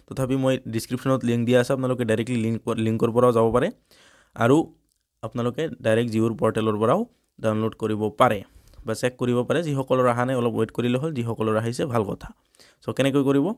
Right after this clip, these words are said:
আমি দেখুৱাই আছোঁ আপোনালোকক। চ' আপোনালোকে জিঅ'ৰ যিটো মেইন পৰ্টেল, এ, ৰিজাল্টৰ, এ, জিঅ' পৰ্টেল, জিঅ' পৰ্টেলত আহিব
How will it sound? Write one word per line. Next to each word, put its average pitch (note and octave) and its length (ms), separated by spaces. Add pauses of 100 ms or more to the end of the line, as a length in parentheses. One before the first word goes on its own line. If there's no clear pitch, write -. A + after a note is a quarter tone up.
(420)
আমি G#2+ 140
দেখুৱাই G#2+ 300
আছোঁ A#2 160
আপোনালোকক। B2 380 (1400)
চ' - 80
আপোনালোকে C#3 420 (220)
জিঅ'ৰ A#2+ 300
যিটো B2+ 280
মেইন A#2+ 300
পৰ্টেল, C3 360 (500)
এ, G2 100 (180)
ৰিজাল্টৰ, A2+ 480 (320)
এ, A2 100 (400)
জিঅ' A#2 340
পৰ্টেল, A2+ 300 (720)
জিঅ' A#2+ 200
পৰ্টেলত B2 360
আহিব A#2+ 200